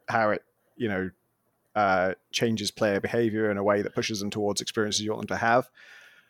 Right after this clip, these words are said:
But there is a large contingent of players who have a really bad reaction to it. And, um, Invisible Ink, it was very controversial that, that, that there's a death clock right from the start, basically,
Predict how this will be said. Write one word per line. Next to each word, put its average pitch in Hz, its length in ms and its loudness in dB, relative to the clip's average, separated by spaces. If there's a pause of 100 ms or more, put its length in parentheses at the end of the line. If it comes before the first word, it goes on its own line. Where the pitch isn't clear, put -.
(420)
But - 600 6
there 123 240 6
is 117 160 4
a 123 100 4
large 120 480 8
contingent 113 540 -2
of 104 160 -4
players 110 400 4
who 107 100 -4
have 104 140 0
a 101 60 -4
really 107 360 0
bad 95 200 4
reaction 101 360 -2
to 85 120 -6
it. - 100 -8 (120)
And, 92 440 -6 (140)
um, 90 480 -4 (320)
Invisible 104 320 -4
Ink, 92 140 -6
it - 40 -8
was 101 80 -8
very 104 220 2
controversial 92 600 -6
that, - 180 -8 (180)
that, - 460 -2 (240)
that 82 200 -2
there's 87 200 0
a 85 160 -2 (680)
death - 260 -2
clock - 280 -4
right 92 200 -2
from - 120 -12
the 78 60 -6
start, 76 320 0
basically, 71 440 -6